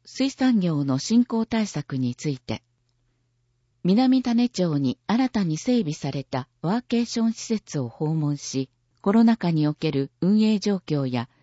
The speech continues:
今後の展開などについて意見交換を行いました。また、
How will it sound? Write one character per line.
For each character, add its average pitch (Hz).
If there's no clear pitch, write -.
今 220
後 233
の 226
展 214
開 220
な 214
ど 170
に 135
つ -
い 151
て -
意 -
見 214
交 214
換 139
を 120
行 147
い 135
ま 123
し -
た。 -
ま 151
た、 160